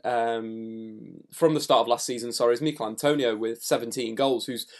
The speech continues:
been playing, uh, right wing, he's been playing a little bit up front and been playing right back. So it's an interesting one for West Ham United. Definitely a problem they need to address. Um, Wayne Rooney could be that man, could fit in quite ni-, nicely to West Ham United and, and Bilic if he wants to leave, but he has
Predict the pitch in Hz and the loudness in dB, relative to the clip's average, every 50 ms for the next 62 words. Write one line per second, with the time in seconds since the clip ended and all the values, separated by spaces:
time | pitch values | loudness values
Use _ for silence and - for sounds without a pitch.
0 | - _ 165 151 139 - 165 175 180 160 147 131 127 - 107 127 107 98 107 120 | -6 _ -2 -2 6 8 8 8 8 6 2 -2 0 2 2 4 4 2 0 0
1 | 113 120 123 107 - 143 160 175 170 165 151 135 131 135 113 - 135 127 123 120 | 0 2 2 2 4 4 4 4 4 0 -4 -4 -4 -6 -4 0 2 2 2 2
2 | 117 113 - 117 143 170 170 156 139 131 113 113 - - 135 131 131 123 - 120 | 0 -2 -2 0 2 2 2 2 2 0 0 0 -2 -4 -4 -4 -4 -6 -8 -8
3 | 120 117 - 131 123 120 113 113 135 143 - - - 107 - - - 107 - - | -8 -4 -2 0 0 0 -2 0 0 -2 0 0 -2 -2 -2 -4 -6 -4 -2 -2
4 | 151 147 139 151 131 - - 135 131 127 117 - 120 123 123 127 123 120 - - | -2 -2 -2 -2 -4 -4 -4 -4 -4 -6 -2 0 2 4 4 4 4 2 0 -4
5 | 127 123 120 120 120 120 120 117 - 135 135 - - - _ _ - - - - | -4 -2 -2 0 0 0 0 0 -2 -6 -8 -8 -16 -20 _ _ 4 4 4 -2
6 | - - 196 190 180 180 170 156 147 151 143 143 139 135 135 135 135 135 - 131 | -4 -2 -2 -2 0 4 4 4 4 4 2 0 0 0 0 0 -2 -2 2 2
7 | 120 113 - 139 139 123 - - - - - - _ _ _ _ - 131 135 139 | 2 2 4 4 4 4 4 2 -6 -8 -10 -16 _ _ _ _ 0 4 4 4
8 | 143 151 196 226 247 247 254 262 269 254 - 233 226 - 233 226 208 - 160 214 | 4 4 2 2 2 0 -2 -4 -4 -2 -2 -4 -2 2 2 2 2 2 2 -2
9 | 247 254 - - 151 - - - 233 208 170 - 165 160 - 175 180 185 185 - | -2 -4 -4 -6 -8 -4 -2 -2 -2 -2 -2 0 0 0 2 2 0 0 0 -4
10 | - _ 165 170 180 202 196 - 151 143 - 139 135 131 - 139 123 123 123 127 | -8 _ -2 0 0 0 0 -2 -2 -2 -2 -4 -4 -2 -2 -2 -2 -2 -2 -2
11 | 131 135 131 - 135 131 131 123 123 127 - - _ _ - - _ _ _ _ | -4 -4 -4 -4 -4 -4 -4 -6 -6 -10 -12 -12 _ _ -20 -20 _ _ _ _
12 | _ _ _ _ _ _ _ _ _ - _ 143 135 139 151 151 143 - - 147 | _ _ _ _ _ _ _ _ _ -10 _ -8 6 8 8 8 8 4 0 -4
13 | - 139 135 139 135 - - 135 131 139 139 135 147 143 147 147 139 131 131 - | -4 -2 -2 -2 -2 -4 -4 -2 0 0 0 0 2 4 6 6 6 6 4 0